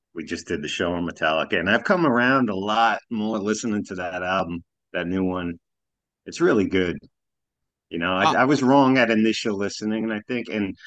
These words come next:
Speaker 1: my son's been getting mad into Metallica, like, listening to everything and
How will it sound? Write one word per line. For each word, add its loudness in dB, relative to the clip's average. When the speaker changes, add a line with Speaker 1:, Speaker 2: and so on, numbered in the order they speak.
Speaker 1:
my -4
son's 0
been -2
getting -4
mad -2
into -2
Metallica, -2
like, -6
listening -2
to -2
everything 0
and -10